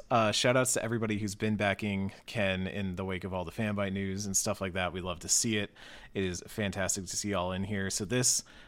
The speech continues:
list of names this week is Mercedes Cluis, Meredith, Shane Erickson, Darius Pippins, Genevieve Barba, Seth Pitts, Alex Stadnick, Joshua Jarvis, Andrea Sheeran, Christoph Weiss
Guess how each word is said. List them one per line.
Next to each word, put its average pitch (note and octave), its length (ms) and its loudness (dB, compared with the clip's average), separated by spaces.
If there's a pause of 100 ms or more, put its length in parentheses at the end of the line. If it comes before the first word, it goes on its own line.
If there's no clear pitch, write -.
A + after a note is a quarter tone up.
(120)
list A#2 320 2
of G2+ 80 -4
names G#2+ 320 2
this G2 180 -2
week G2+ 380 -4
is G2+ 640 -2
Mercedes A2+ 560 2
Cluis, A#2+ 720 2
Meredith, A2+ 600 2
Shane C3 300 4
Erickson, A2+ 460 2
Darius A#2 400 2
Pippins, A2 500 -2
Genevieve A#2 520 0
Barba, G#2+ 500 2
Seth - 400 4
Pitts, B2 420 0
Alex C3 380 4
Stadnick, A#2+ 800 4 (320)
Joshua B2+ 480 6
Jarvis, A2 600 4 (240)
Andrea C3 400 4
Sheeran, B2+ 540 4 (260)
Christoph C3 600 4
Weiss A#2+ 640 4